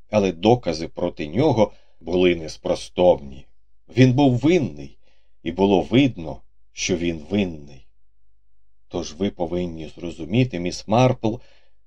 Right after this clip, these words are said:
чому мені так гірко і чому я почуваюся таким нещасним. Я припустився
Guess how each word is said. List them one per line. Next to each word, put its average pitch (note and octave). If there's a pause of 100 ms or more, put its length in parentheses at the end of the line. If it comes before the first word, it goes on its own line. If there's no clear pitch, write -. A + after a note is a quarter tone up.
чому F#3
мені C3
так A2
гірко F#2+ (560)
і G#2+
чому A#2+
я A#2 (240)
почуваюся G#2
таким F2
нещасним. E2+ (600)
Я D#3+
припустився A#2